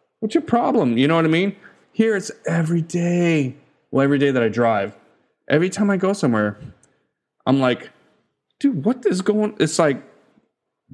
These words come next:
<laughs> "What the hell?" I don't know. And a lot of it is they're not brought up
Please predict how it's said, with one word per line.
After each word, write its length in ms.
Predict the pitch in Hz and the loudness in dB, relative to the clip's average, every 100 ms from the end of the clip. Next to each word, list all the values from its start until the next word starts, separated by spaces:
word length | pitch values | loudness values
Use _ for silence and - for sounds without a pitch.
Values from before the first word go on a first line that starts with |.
| - | -16
<laughs> 600 | - - - - - _ | -10 -2 -2 -2 -20 _
"What 180 | 311 - | -4 -2
the 280 | - 349 - | -2 -4 -4
hell?" 260 | - - - _ _ _ - | -4 -6 -10 _ _ _ -4
I 60 | - | 0
don't 140 | 175 | 0
know. 240 | 175 156 110 - _ _ _ _ _ _ _ _ _ _ _ _ _ _ _ _ - | 2 0 -4 -12 _ _ _ _ _ _ _ _ _ _ _ _ _ _ _ _ -4
And 540 | 165 165 160 156 127 - _ _ _ _ _ _ - - _ - | -2 0 0 -2 -4 -8 _ _ _ _ _ _ -20 -20 _ -2
a 60 | |
lot 260 | 160 170 196 | 0 0 0
of 100 | 196 | 0
it 200 | 202 - | -2 0
is 640 | 156 156 147 135 123 - _ _ _ - - - _ _ _ _ _ _ _ _ _ _ _ _ _ _ _ - | 0 2 0 -2 -6 -14 _ _ _ -20 -18 -20 _ _ _ _ _ _ _ _ _ _ _ _ _ _ _ -6
they're 240 | 120 143 | -2 0
not 380 | 147 156 147 - _ - | 0 0 -2 -8 _ -10
brought 400 | 117 127 135 131 | -2 0 2 2
up 460 | 131 127 - _ | 2 0 -6 _